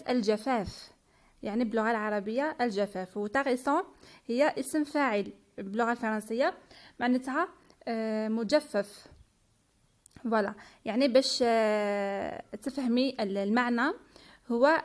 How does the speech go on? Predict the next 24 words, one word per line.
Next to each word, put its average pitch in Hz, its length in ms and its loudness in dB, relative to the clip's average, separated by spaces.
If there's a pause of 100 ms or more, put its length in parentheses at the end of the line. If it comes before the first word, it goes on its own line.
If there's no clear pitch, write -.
(120)
يجي 214 500 -2
من 302 340 2
كلمة 269 600 2
الجفاف. 220 560 2 (680)
فوالا، 202 380 -2
نتمنى 269 340 2
تكوني 269 340 4
فهمتي، 254 520 -4 (360)
وآسفة 285 560 4
على، 254 280 4 (680)
على 226 180 0
عدم 247 300 2
الرد، 262 280 2
يعني 269 260 2
أنا 247 220 0
ما 254 100 2
قدرتش - 300 -4
نرد 254 220 2
عليك 240 180 -4
في - 80 -10
الكومنتير، 226 480 -4 (100)
جو 233 120 -2
سي 247 160 -6
با 302 180 -2